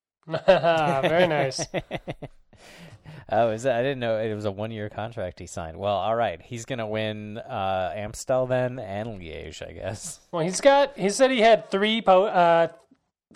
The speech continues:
Speaker 1: what do you have? Three monuments now?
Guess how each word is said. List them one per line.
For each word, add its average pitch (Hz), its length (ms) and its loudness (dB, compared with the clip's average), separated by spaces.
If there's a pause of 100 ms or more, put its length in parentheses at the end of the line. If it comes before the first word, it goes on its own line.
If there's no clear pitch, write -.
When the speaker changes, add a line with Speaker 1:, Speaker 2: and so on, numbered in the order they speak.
Speaker 1:
what 170 180 -4
do 165 60 -4
you 147 80 -4
have? 139 220 -4
Three 185 600 -4 (240)
monuments 196 560 4
now? 226 320 4